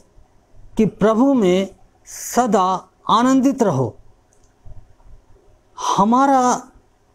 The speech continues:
जो आनंद है, जो टिकने वाला आनंद है, जो हमेशा रहने वाला आनंद है, जिसे ना कोई चोर चुरा सकता है, ना ही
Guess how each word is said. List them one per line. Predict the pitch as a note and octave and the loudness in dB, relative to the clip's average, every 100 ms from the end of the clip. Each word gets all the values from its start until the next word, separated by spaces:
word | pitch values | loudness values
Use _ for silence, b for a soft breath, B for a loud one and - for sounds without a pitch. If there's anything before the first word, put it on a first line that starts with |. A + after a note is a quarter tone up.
| _ _ _ - - - - | _ _ _ -20 -20 -20 -4
जो | D#3+ F3+ | 2 2
आनंद | F#3+ F#3 A3+ B3 E3+ | 2 2 2 2 2
है, | B2+ G2+ - _ _ _ - - - _ _ - - - _ _ - - - | 0 -2 -8 _ _ _ -20 -20 -20 _ _ -20 -20 -20 _ _ -20 -10 -2
जो | D3+ A3+ | 2 2
टिकने | A3+ A3+ A3 A3+ B3+ C#4 | 0 -2 -2 0 0 2
वाला | A#3 G#3 | 2 2
आनंद | G3+ E3+ F3 E3 | 2 2 2 2
है, | A2+ G#2+ - - - - - - _ _ - | 0 -6 -10 -18 -20 -20 -20 -20 _ _ -6
जो | E3 | -2
हमेशा | F#3+ - F#3 A#3+ A#3+ - B3 | -2 0 2 2 0 0 0
रहने | A3 G3+ A#3 | 2 2 2
वाला | G#3+ F#3 F3+ | 2 2 2
आनंद | E3+ F3+ F3 | 2 2 2
है, | A#2 A#2+ - _ _ - - | 0 -8 -10 _ _ -12 -2
जिसे | F#3 G3+ | 0 0
ना | G3 F3+ | 0 0
कोई | - F3 | 0 -2
चोर | D3 - G3 G#3+ | -2 0 0 2
चुरा | G3+ G3 F#3+ | 0 0 0
सकता | F#3 - - F#3+ | -2 -4 -2 -2
है, | F#3 - - - _ _ _ _ - _ - - - - | -2 -8 -20 -20 _ _ _ _ -20 _ -20 -20 -16 -4
ना | D#3 F3+ F#3+ | 2 2 2
ही | F#3 G3+ F#3+ - | 2 2 0 -6